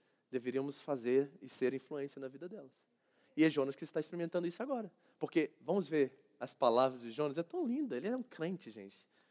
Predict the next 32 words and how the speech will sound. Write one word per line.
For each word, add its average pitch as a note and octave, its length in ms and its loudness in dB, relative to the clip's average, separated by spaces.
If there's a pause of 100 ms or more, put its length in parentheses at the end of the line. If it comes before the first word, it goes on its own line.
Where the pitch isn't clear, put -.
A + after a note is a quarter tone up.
(400)
Assim, - 140 -6
de D3+ 80 -8
primeira F3 300 2
categoria, E3 600 4
que - 140 -10 (100)
crente D3 360 2
esse - 200 -8
homem. G2+ 220 -6
Versículo E3+ 600 2 (180)
oito, B2 320 4
cuidado C#3 420 2
com D3+ 100 -6
o - 20 -10
sinal B2 280 -4
religioso, A#2 460 -8
lá A#2 80 2
vem. G2+ 200 -6 (1040)
Olha C#3+ 140 8
o - 20 2
que F#3 80 4
ele F3 80 12
diz, A2+ 320 -6
gente. A2 420 -6 (440)
"Aqueles G#3 920 12
que - 100 8
acreditam D#3 680 6
em E3 100 4
ídolos F#3 400 6
inúteis A#3 640 12 (280)
desprezam D3+ 1040 10
a B2+ 60 6
misericórdia." A2 1080 0